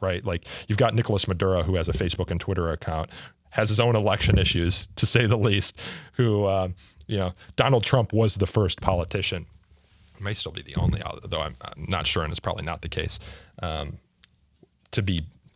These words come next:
you know, permanently suspended, uh, when they did that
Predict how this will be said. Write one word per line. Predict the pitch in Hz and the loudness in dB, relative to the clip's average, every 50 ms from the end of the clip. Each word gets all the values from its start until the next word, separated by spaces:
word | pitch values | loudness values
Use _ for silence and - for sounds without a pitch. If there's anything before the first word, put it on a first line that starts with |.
| _ | _
you | - - | -14 -10
know, | - 87 | -10 -10
permanently | - - 123 104 92 82 85 82 71 | -4 -2 0 0 0 -2 -2 -2 -4
suspended, | - - - - - - 78 80 80 73 71 - - _ - - - | -2 -2 -2 -4 -4 -4 -4 -4 -4 -4 -6 -8 -10 _ -18 -12 -8
uh, | 92 82 110 | -8 -6 -4
when | 98 87 85 | -4 -4 -2
they | 82 78 | -2 -2
did | 82 78 78 78 82 | -2 -4 -4 -4 -2
that | - 82 80 - | -2 -2 -2 -2